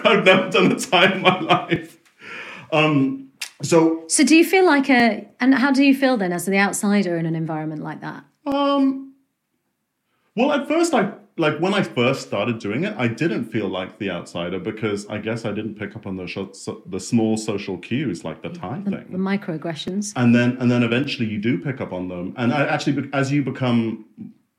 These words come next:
Speaker 1: I don't mean to say this in a, in an egotistical way, but as you become more successful, that happens
Speaker 2: Yeah.
Speaker 1: more.
Speaker 2: Yeah.
Speaker 1: So then you notice it. And I think things like Instagram are just a, what, a clean slate.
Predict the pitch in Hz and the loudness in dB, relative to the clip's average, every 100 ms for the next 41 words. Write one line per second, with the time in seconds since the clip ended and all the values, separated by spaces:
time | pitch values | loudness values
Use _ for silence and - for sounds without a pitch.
0 | _ _ - 123 120 120 - 127 117 107 | _ _ -6 0 0 0 -6 -4 -2 -2
1 | 107 - 101 95 - 92 92 82 - 92 | -4 -6 -6 -6 -8 -8 -6 -8 -10 -10
2 | 92 87 107 - 160 165 113 98 - - | -10 -10 -12 -4 -4 -2 -4 -2 -2 -2
3 | 151 147 131 123 110 113 - 113 - 98 | -2 0 0 2 0 -2 -4 -4 -2 -4
4 | 101 - - 107 98 - _ _ _ - | -4 -6 -4 -4 -6 -10 _ _ _ -8
5 | 180 151 - 117 110 113 113 104 98 101 | -6 -6 -6 -4 0 2 4 2 -2 -10
6 | 92 _ - - - - 143 165 208 208 | -16 _ -20 -20 -12 0 0 2 -2 -4
7 | - 180 175 - 139 139 160 - 113 104 | -2 2 2 2 -2 0 -4 -4 -4 -2
8 | 104 110 120 113 151 135 113 101 104 117 | -2 -4 -4 -4 -2 0 0 0 -4 -6
9 | 120 123 113 113 113 113 233 - | -4 -2 -2 -2 -2 -2 -4 -8